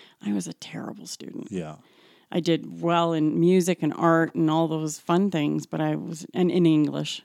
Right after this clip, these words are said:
Speaker 2: Yeah.
Speaker 1: um, that was about the only thing I was good at. Um, but now it's like,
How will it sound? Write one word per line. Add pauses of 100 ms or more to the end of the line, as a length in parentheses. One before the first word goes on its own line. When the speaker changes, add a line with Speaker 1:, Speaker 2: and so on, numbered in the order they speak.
(160)
Speaker 2:
Yeah.
Speaker 1:
um,
that
was
about
the
only
thing
I
was
good
at. (560)
Um,
but
now
it's
like,